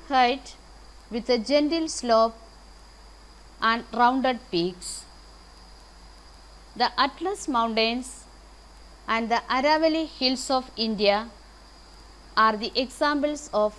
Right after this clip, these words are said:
old fault mountains. We are moving to the next slide,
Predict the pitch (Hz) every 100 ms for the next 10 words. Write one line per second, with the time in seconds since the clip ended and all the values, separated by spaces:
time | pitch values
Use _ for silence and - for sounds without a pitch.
0 | - 190 233 254 240 269 269 - 220 208
1 | 190 170 165 165 170 180 - - - -
2 | - - - - - - - - - -
3 | 277 359 359 392 302 285 285 311 339 339
4 | - - - - 226 233 254 302 - -
5 | 220 196 220